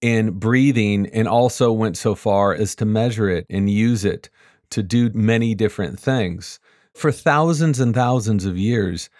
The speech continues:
there was nothing fringy about it. This was a, a medicine for Chinese culture, for Hindu culture. The earliest yoga was a breathing technology. There was no movement in it. It was all about breathing.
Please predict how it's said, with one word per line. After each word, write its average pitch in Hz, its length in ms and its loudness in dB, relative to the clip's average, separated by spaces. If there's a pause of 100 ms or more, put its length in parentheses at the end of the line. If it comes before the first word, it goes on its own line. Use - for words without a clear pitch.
(160)
there 120 100 2
was 107 140 2
nothing 123 420 2
fringy 101 560 -2
about 95 400 -2
it. - 260 -10
This 131 240 -2
was 101 200 0
a, 85 200 -2
a 92 80 -6
medicine 92 800 2
for 98 120 -8
Chinese 98 480 -2
culture, 95 420 -2
for 98 160 -4
Hindu 101 320 2
culture. 95 560 0
The 95 120 -6
earliest 104 420 0
yoga 98 420 0
was 92 200 -8
a 85 80 -8
breathing 104 600 0
technology. 90 800 -2
There 87 160 -6
was 87 140 -6
no 110 260 0
movement 98 680 0
in 85 180 -6
it. 82 200 -8
It 92 120 -8
was 90 180 -8
all 104 340 0
about 98 380 -2
breathing. 104 500 0